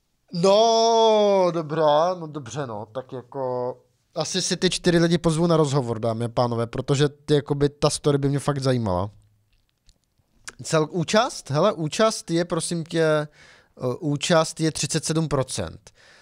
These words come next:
To znamená šest set šedesát jedna voličů v seznamu, třicet sedm procent, ale jako, toto je masakr, vole. Toto je hodně velký masakr pro lidi, co nás poslouchají, tak prosím vás v Chánově,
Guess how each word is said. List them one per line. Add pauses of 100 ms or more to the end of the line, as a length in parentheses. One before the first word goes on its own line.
(140)
To
znamená
šest
set
šedesát
jedna
voličů
v
seznamu,
třicet
sedm
procent, (380)
ale
jako, (180)
toto
je
masakr,
vole. (560)
Toto
je
hodně
velký
masakr
pro
lidi,
co
nás
poslouchají,
tak
prosím
vás
v
Chánově,